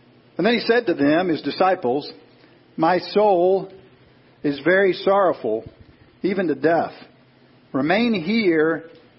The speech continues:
and watch with me." And going a little further, he fell on his face and prayed, saying, "My Father, if it's possible, let this cap-,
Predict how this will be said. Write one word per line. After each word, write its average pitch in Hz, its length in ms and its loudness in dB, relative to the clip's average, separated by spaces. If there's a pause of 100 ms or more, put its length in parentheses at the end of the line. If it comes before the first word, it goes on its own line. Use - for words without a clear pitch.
(140)
and 147 160 -2
watch 180 640 0
with 185 260 0
me." 117 240 -4 (1000)
And 160 80 -4
going 269 220 2
a - 20 4
little 262 220 4
further, 202 360 2
he 190 280 -2 (400)
fell 254 200 2
on 226 100 2
his 175 280 -4
face 185 520 0
and 170 180 -4
prayed, 240 680 0 (720)
saying, 202 260 -4
"My 254 200 2 (100)
Father, 240 460 -2 (680)
if 185 100 0
it's 190 200 -4
possible, 190 800 0
let 190 240 -2
this 185 200 -2
cap-, 170 480 -4